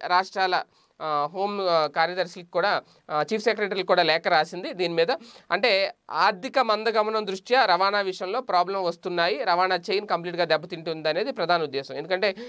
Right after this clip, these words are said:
ఏపీ సహా ఇప్పటికే చాలా రాష్ట్రాలు, ఆ, ప్రత్యేక నిఘాను ఏర్పాటు చేసినాయి బోర్డర్‌లో.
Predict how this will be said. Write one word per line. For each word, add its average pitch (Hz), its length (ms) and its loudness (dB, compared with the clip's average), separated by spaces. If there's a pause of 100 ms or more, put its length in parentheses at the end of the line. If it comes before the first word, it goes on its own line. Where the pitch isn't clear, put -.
(180)
ఏపీ 208 320 4
సహా 220 200 4
ఇప్పటికే 196 420 0 (400)
చాలా 208 220 6
రాష్ట్రాలు, 196 640 2 (280)
ఆ, 147 560 2
ప్రత్యేక 220 360 2
నిఘాను 226 340 0
ఏర్పాటు 196 340 0
చేసినాయి 147 300 -8
బోర్డర్‌లో. 156 500 0